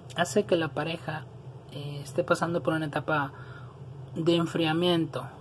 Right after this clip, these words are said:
por una etapa monótona, por una etapa gris, sin comunicación, ¿ok? Y si ustedes dos no se comunican, o no se dicen la verdad. Aquí me habla,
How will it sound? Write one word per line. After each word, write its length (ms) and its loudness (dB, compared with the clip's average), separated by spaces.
por 120 6
una 100 8
etapa 300 4
monótona, 840 2
por 120 -4
una 100 2
etapa 520 2
gris, 720 4
sin 240 -4
comunicación, 800 -4
¿ok? 180 -6
Y 120 0
si 140 -4
ustedes 460 6
dos 500 2
no 200 4
se 160 0
comunican, 720 0
o 80 -2
no 120 2
se 120 0
dicen 380 2
la 180 2
verdad. 540 -2
Aquí 260 -2
me 140 8
habla, 500 8